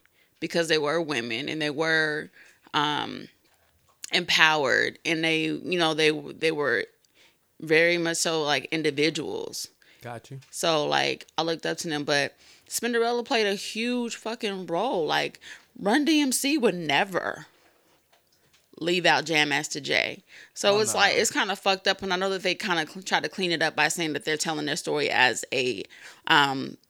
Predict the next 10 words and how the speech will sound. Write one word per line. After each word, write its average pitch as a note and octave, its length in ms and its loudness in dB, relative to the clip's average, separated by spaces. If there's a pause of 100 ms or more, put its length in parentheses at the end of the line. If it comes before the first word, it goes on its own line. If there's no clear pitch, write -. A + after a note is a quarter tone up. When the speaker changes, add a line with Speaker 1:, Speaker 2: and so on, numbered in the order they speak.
(140)
Speaker 1:
about D#3 240 4
their D3 140 0
friendship, E3+ 720 0 (340)
but, D#3+ 680 2
like, A#2 440 2
damn, A3 240 2
Spinderella A3 480 0
wasn't A#3 200 0
y'all A3+ 160 2
friend? D#4+ 440 0